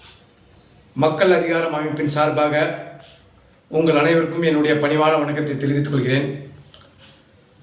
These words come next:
கடந்த இரண்டாயிரத்தி இருபதில் மோடி அரசு கொண்டு வந்த மூன்று வேளாண் சட்டங்களை எதிர்த்து டெல்லியிலே விவசாயிகள்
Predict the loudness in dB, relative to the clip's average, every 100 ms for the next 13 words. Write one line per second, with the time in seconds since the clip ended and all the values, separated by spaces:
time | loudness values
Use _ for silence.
0 | -16 -2 0 4 4 4 -2 -10 -16 -20
1 | -20 _ 0 2 4 2 0 -2 -2 0
2 | 2 2 0 -2 -2 2 4 4 2 0
3 | -4 -2 0 0 0 2 0 0 -10 -16
4 | -20 -20 -20 -20 -20 -20 -10 2 4 4
5 | 2 2 4 4 2 0 -4 -2 0 0
6 | 0 2 2 4 2 2 -6 -12 -20 _
7 | _ _ -20 -14 0 4 4 2 0 0
8 | 0 -4 -10 -18 -20 _ _ _ _ _
9 | _ _ _ -20 -20 -20 -2 2 4 4
10 | 2 0 -4 -6 -10